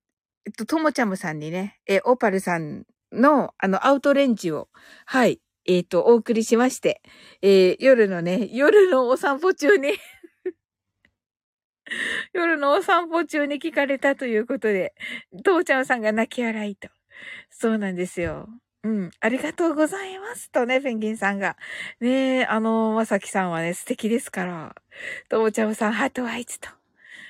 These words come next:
ねえ、そうなんですよ。あとね、えーっと、松田明さんの、えーっ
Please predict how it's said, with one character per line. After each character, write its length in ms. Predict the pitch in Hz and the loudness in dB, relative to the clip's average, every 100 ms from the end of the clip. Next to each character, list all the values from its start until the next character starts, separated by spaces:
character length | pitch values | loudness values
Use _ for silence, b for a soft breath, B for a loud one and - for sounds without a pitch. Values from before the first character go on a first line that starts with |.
| B | B
ね 800 | - 240 247 254 262 269 269 240 | -2 2 2 0 -2 -2 -2 -4
え、 40 | 233 | -2
そ 160 | 233 | 0
う 80 | 226 | 2
な 120 | 220 | 2
ん 40 | 202 | 0
で 100 | 196 | -2
す 120 | - | 0
よ。 640 | 185 180 160 135 - - - _ _ _ _ _ _ _ _ _ _ _ _ _ _ _ _ _ _ _ _ _ _ _ b b b b b - | 0 0 -2 -8 -12 -14 -20 _ _ _ _ _ _ _ _ _ _ _ _ _ _ _ _ _ _ _ _ _ _ _ b b b b b -2
あ 120 | 277 | 0
と 140 | 247 | 0
ね、 300 | 190 170 160 - | -2 -4 -8 -10
え 180 | - 214 | -2 -2
ー 60 | 202 | -2
っ 20 | _ _ | _ _
と、 720 | - 208 202 196 190 185 170 - - | 0 2 2 0 0 -2 -4 -8 -4
松 240 | 240 311 | -4 2
田 220 | 339 339 | 2 2
明 360 | 330 294 269 262 | 0 -4 -2 -4
さ 240 | - 254 | -4 -4
ん 220 | 240 240 | -2 -2
の、 280 | 254 320 302 B B B B B - | 0 0 -2 B B B B B -6
え 60 | |
ー 640 | 233 233 233 226 226 220 | -2 0 0 2 2 2
っ 40 | 214 | 0